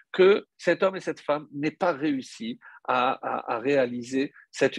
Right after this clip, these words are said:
union que Dieu a voulu. Donc, c'est ça une des raisons pour lesquelles, donc, on considère, et c'est ça la Retzoua Ktana, et c'est pour ça qu'on dit que, euh, quand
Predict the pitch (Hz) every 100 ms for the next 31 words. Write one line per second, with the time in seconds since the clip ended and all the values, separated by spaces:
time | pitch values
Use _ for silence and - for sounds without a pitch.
0 | - 123 131 143 127 120 123 131 - 135
1 | 113 113 123 117 98 - - - - 123
2 | 170 175 _ _ - 160 147 175 165 -
3 | - 143 165 139 131 131 160 147 131 123
4 | 123 135 139 131 131 - 123 131 - 131
5 | 135 160 165 - - 110 147 - 226 202
6 | 190 180 170 175 202 175 - _ - 156
7 | 190 175 160 - 147 147 185 175 147 147
8 | 170 151 - - _ - 151 160 160 143
9 | 127 123 120 117 117 113 113 - - -
10 | 208 262 269 240